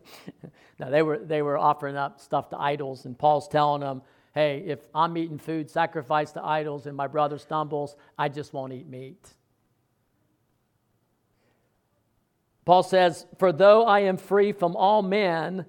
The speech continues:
I have made myself a servant to all. For though we are many, we are one bread and one body, we partake of one bread. Let no man seek his own, but each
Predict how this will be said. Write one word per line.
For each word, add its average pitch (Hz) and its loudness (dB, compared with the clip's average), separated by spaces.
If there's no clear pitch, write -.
I 170 8
have 165 4
made 175 2
myself 175 2
a 147 -2
servant 165 -2
to - -6
all. 143 -2
For 190 4
though 208 6
we 214 4
are 190 6
many, 196 0
we 185 6
are 180 8
one 196 4
bread 202 4
and 170 0
one 185 0
body, 180 4
we 185 0
partake 190 2
of 160 0
one 165 0
bread. 165 4
Let 202 6
no 226 6
man 247 2
seek 240 -2
his 196 2
own, 185 2
but 175 4
each 233 -4